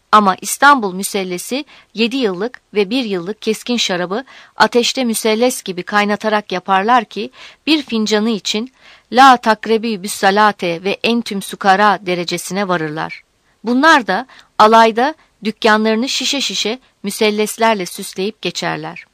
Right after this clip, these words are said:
Melun, mezmum, uğursuz esnaf, yani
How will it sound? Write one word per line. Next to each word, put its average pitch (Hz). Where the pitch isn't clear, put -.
Melun, 247
mezmum, 220
uğursuz 233
esnaf, 175
yani 220